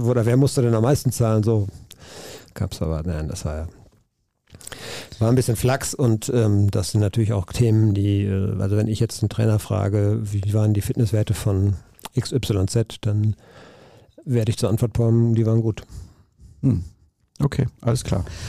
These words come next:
Speaker 2: So, wir kommen zu unserem Thema der Woche. Kann ich das hier eigentlich vorlesen, was ein Hörer, äh, geschrieben hat? „Nach dieser Hinre-, hilft nu-,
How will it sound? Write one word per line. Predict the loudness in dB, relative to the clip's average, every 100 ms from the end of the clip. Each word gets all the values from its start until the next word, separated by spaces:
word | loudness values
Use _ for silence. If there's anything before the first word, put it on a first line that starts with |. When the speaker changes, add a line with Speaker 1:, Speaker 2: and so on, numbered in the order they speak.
| -12 -4
Speaker 2:
So, | 2 4 4
wir | 2
kommen | 2 4 2
zu | 0 2 4
unserem | 4 4 4 4 2
Thema | 4 4 4 4
der | 4 2
Woche. | 2 2
Kann | 2
ich | 2
das | 2 2
hier | 4
eigentlich | 4 4
vorlesen, | 2 4 2 2
was | 2 4
ein | 6
Hörer, | 6 4 2 -2 -20 -20 -2
äh, | 2 4 4
geschrieben | 0 2 4 6 6
hat? | 4
„Nach | 2 2
dieser | 2 4
Hinre-, | 4 6 6
hilft | 4 4
nu-, | -2